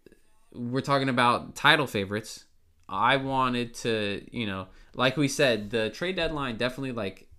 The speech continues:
it moves the needle for teams. You know, it's there so that you can get that last guy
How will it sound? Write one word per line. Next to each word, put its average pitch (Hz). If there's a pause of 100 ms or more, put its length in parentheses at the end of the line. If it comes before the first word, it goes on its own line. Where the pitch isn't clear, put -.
(100)
it 113
moves 117
the 110
needle 104 (380)
for 120
teams. 98
You 104
know, 95
it's 123
there 135
so 123
that 113
you 123
can 117
get 117
that 110
last 120
guy 107